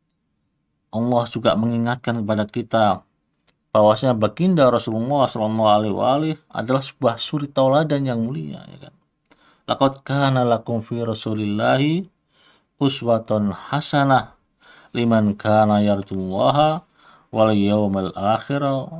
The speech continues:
wa dzakarallaha katsira." Ya kan, itu. Sungguh telah ada pada diri Nabi sebuah uswah hasanah, suri tauladan yang baik,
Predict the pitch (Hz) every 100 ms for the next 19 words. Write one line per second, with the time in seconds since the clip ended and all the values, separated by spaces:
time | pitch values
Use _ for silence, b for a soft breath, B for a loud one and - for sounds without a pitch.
0 | - 110 123 131 123 - 110 101 90 87
1 | 90 113 131 127 131 _ _ 143 - 151
2 | 147 113 98 87 85 - - 85 85 _
3 | - - _ _ _ _ _ _ _ _
4 | _ _ _ _ _ _ _ _ - 165
5 | 175 139 131 127 113 120 120 113 110 107
6 | 104 104 104 98 101 107 110 107 - -
7 | 95 98 107 - 110 92 B B B B
8 | B B _ _ _ - 107 - 95 87
9 | 87 - _ _ _ _ _ _ _ -
10 | - 120 107 101 95 95 95 98 95 90
11 | 95 101 95 98